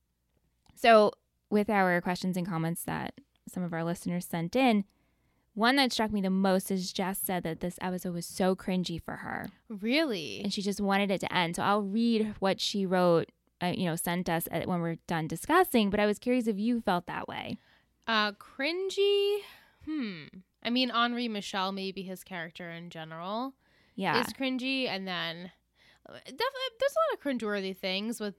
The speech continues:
Speaker 2: you know, Kirsten and Julie. Like, that's super cringe. I felt like it was really uncomfortable for Ryan to tell Sandy that this book was about Taylor.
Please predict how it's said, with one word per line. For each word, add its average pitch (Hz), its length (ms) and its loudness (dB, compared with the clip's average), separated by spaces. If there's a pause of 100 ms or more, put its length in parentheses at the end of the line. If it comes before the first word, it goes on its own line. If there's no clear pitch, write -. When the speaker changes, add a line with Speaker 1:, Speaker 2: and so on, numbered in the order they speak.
(140)
Speaker 2:
you - 160 -16
know, 190 180 -8
Kirsten 202 500 -10
and 190 200 -8
Julie. 214 480 -4
Like, 170 220 -8
that's 185 300 -8
super 196 300 -8
cringe. 190 840 -8 (880)
I 226 180 0
felt 240 240 4
like 240 200 0
it 233 60 -2
was 208 160 -2
really 202 160 -2
uncomfortable 196 600 -6
for 190 180 -8
Ryan 185 380 -4
to 202 80 -6
tell 180 200 -10
Sandy 175 460 -6
that 185 160 -8
this 202 140 -8
book 170 200 -8
was 190 200 -6
about 180 320 -4
Taylor. 240 720 -2